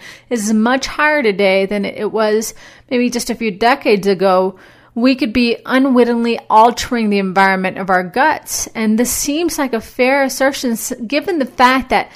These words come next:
many of these animal products are pumped full of hormones, full of antibiotics and steroids. And another factor mentioned in the study was our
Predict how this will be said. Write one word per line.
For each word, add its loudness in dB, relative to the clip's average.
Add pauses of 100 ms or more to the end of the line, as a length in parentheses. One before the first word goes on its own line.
(280)
many 4
of -2
these 0
animal 2
products 0
are -2
pumped -6
full 4
of 0
hormones, 2 (500)
full 6
of 4
antibiotics 4
and -6
steroids. 0 (320)
And 2
another 2
factor 2
mentioned 0
in 0
the 0
study 0
was 2
our 0